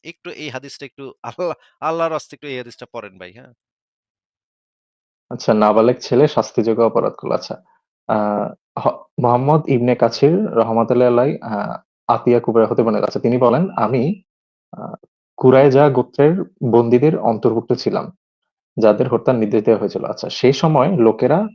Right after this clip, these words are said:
Speaker 2: তদন্ত করে দেখেছিল এবং যাদের নাভির নিচে চুল উঠেছিল তাদের হত্যা করা হচ্ছিল। আর আমি তাদের দলভুক্ত ছিলাম। তাদের তখনও নাভির নিচে পশম ওঠেনি।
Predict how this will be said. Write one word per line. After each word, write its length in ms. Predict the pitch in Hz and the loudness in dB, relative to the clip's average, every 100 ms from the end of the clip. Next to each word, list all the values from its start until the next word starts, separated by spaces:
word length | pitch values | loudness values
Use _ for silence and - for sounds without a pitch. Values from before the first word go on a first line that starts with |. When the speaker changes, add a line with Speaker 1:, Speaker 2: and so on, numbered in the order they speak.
| - | 0
Speaker 2:
তদন্ত 440 | 110 113 139 139 | 2 2 0 0
করে 260 | 143 147 143 | 0 2 2
দেখেছিল 440 | 120 135 - 107 120 220 _ _ _ _ _ - | 0 -2 -2 -2 -2 -4 _ _ _ _ _ -4
এবং 220 | 120 117 131 190 135 | 0 2 0 -2 2
যাদের 380 | 107 101 131 123 | 4 4 2 2
নাভির 340 | 104 104 131 | 0 2 0
নিচে 420 | 135 135 131 147 165 | -2 -4 0 0 0
চুল 220 | - 135 127 | -2 2 2
উঠেছিল 460 | 123 131 - 113 147 | 2 -2 -2 -2 2
তাদের 240 | 101 107 | 2 2
হত্যা 300 | 117 104 120 | -2 -4 -2
করা 240 | 113 117 175 - _ | 0 0 0 -4 _
হচ্ছিল। 380 | - 120 - 110 - _ _ _ _ _ - | -8 -6 -2 -4 -4 _ _ _ _ _ 2
আর 180 | 113 135 | 4 4
আমি 240 | 113 135 | 2 2
তাদের 320 | 139 113 135 | 2 2 2
দলভুক্ত 420 | 117 113 110 113 113 | 2 2 2 -2 -4
ছিলাম। 320 | - - - - _ | -4 -10 -12 -16 _
তাদের 340 | - 104 110 143 202 208 _ - | 0 2 4 2 0 -8 _ -2
তখনও 380 | 113 - 170 175 | -2 0 0 2
নাভির 260 | 117 110 | 2 2
নিচে 220 | 120 117 - | 0 0 0
পশম 320 | 107 - 123 | 0 0 -4
ওঠেনি। 300 | 104 95 - | -4 -6 -12